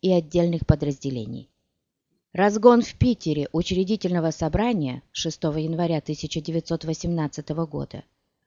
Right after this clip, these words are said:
усилил противостояние. Интересна позиция, которую занимают казаки многих, если не всех, станиц Кубани в начале тысяча девятьсот восемнадцатого года.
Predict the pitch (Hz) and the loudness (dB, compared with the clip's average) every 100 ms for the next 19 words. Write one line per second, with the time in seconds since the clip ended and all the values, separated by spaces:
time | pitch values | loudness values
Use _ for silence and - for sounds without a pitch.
0 | _ _ 202 208 - 240 247 240 190 185 | _ _ 0 0 2 4 4 4 4 4
1 | 180 170 - 151 135 120 131 139 _ _ | 0 -2 -2 -4 -4 -8 -12 -14 _ _
2 | _ _ _ _ _ _ _ _ _ _ | _ _ _ _ _ _ _ _ _ _
3 | _ _ 160 196 254 285 262 247 226 240 | _ _ 0 4 6 6 4 6 6 4
4 | 269 160 156 156 202 190 190 196 202 196 | -2 -2 0 0 2 0 0 0 2 0
5 | - 165 170 196 185 151 143 147 170 160 | 0 -2 0 0 2 2 2 0 -2 -4
6 | - 180 202 202 - 143 - - 135 151 | 0 0 2 0 -2 -2 -2 -4 0 0
7 | - - 127 135 151 185 196 _ _ - | -2 -6 -4 -2 -2 -2 -6 _ _ -20
8 | - 160 180 - 226 220 - - 226 208 | -6 0 0 2 2 2 0 -2 -2 -2
9 | - 180 175 170 185 170 165 165 165 156 | -2 -2 -2 0 -2 0 -4 -2 -2 -2
10 | 151 147 147 135 127 120 110 | -4 -6 -4 -4 -6 -10 -12